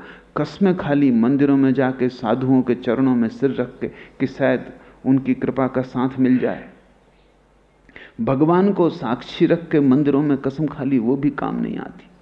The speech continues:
जब क्रोध पकड़ता है तो भगवान की सामर्थ्य भी काम नहीं आती।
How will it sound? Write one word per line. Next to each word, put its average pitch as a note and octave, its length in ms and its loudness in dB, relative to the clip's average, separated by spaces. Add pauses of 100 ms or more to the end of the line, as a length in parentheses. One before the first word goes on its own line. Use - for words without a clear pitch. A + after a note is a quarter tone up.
(720)
जब G#2+ 260 -4
क्रोध D#3+ 320 2
पकड़ता D3 400 -2
है - 220 -12 (720)
तो G2+ 60 -8
भगवान B2 480 2
की A#2+ 160 -4
सामर्थ्य B2+ 500 -6
भी - 60 -6
काम - 240 -6
नहीं - 200 -6
आती। - 260 -16